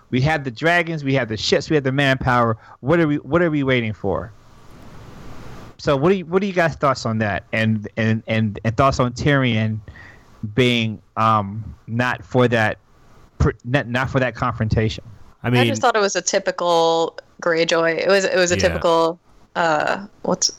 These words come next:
Speaker 3: what's her, what are her people called? Ironborn.
Speaker 2: Yeah.
Speaker 3: It was a typical Ironborn thing. Like, let's just go in there and fight them and get it. You know, Yara, Yara Greyjoy doesn't seem like the whole, "Oh, let's take things slow and
Speaker 2: Right.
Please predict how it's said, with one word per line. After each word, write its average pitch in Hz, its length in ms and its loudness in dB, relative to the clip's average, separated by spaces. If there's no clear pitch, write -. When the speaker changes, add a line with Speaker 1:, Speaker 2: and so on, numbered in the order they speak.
Speaker 3:
what's - 180 0
her, - 140 -4
what - 120 -2
are 226 80 -2
her 240 120 0
people 247 240 0
called? 247 240 0
Ironborn. 175 540 0
Speaker 2:
Yeah. 107 240 2
Speaker 3:
It - 40 2
was - 80 2
a - 40 -4
typical 330 360 0
Ironborn 202 480 0
thing. 185 260 -2
Like, 165 240 -2
let's 208 200 0
just 240 220 -2
go 247 180 2
in 254 160 2
there 247 260 2
and 208 100 -4
fight 247 260 -2
them 226 320 2
and 202 200 -2
get 214 140 0
it. 190 80 0
You 208 60 -2
know, 214 320 2
Yara, 214 480 2
Yara 208 380 0
Greyjoy 185 460 2
doesn't 175 260 -4
seem 175 180 0
like 170 200 0
the 175 100 -2
whole, 170 280 2
"Oh, 269 280 2
let's 262 180 0
take 254 180 -2
things 240 260 0
slow 214 580 2
and 175 260 -2
Speaker 2:
Right. 90 280 0